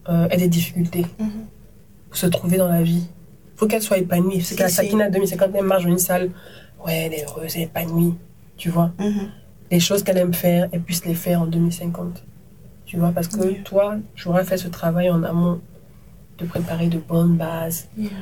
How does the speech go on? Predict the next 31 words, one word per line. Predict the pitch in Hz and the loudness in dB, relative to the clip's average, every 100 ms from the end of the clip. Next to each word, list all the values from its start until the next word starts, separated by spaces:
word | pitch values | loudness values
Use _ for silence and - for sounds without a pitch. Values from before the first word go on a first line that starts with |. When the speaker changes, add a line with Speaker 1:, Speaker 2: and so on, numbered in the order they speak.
| 180 - - - | -16 -20 -20 -4
Speaker 1:
Toi-même, | 190 180 175 | 0 2 4
d'être, | 170 170 - | 2 0 -2
euh, | 165 | 0
de | 170 | 0
t'aimer | 170 190 190 214 | 2 0 2 0
toi-même. | 208 185 180 175 175 - - - - - - - | 2 2 2 0 -2 -6 -14 -20 -20 -20 -20 -10
C'est | - | -2
que | 185 | 0
c'est, | 180 175 | 2 0
de | - - - | -4 -14 -8
te, | - | -4
de | 175 170 | -4 -2
te | 202 | -2
kiffer | - - 220 247 | -2 -2 -2 -2
toi-même | 214 196 190 185 | 2 2 2 2
dès | 185 | 2
maintenant. | 185 175 175 | 2 2 2
Speaker 2:
Mm-hmm, | - 214 | 0 -2
mm-hmm. | 208 208 196 - - - - - | -2 -4 -6 -12 -16 -20 -8 -2
Speaker 1:
Et | |
puis | 180 214 | 2 2
de | |
ne | 196 | 2
pas | 170 185 | 2 0
écouter | 170 - | 0 0
l'avis | 170 165 170 | 2 2 0
des | 170 | -2
gens, | 165 170 | -2 0
en | 170 | -2
fait. | - - - - | -4 -10 -12 -2
De, | 175 185 | 2 2